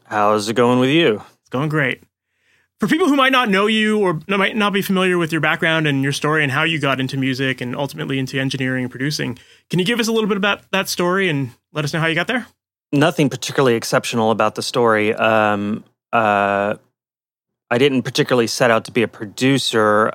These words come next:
Speaker 1: um, but I was really into, as long as I can remember, I was just into recorded sound and interested in how that happens.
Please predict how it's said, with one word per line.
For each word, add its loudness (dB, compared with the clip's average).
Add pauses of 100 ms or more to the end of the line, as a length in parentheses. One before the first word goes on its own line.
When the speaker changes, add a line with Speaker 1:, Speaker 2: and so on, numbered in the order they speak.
Speaker 1:
um, 0
but 2
I 2 (420)
was -6
really 2
into, 2
as 0
long 4
as 2
I 4
can 0
remember, 2 (640)
I -8
was 2
just -2
into 4
recorded 0
sound 2
and -2
interested 0
in 0
how 0
that 0
happens. -2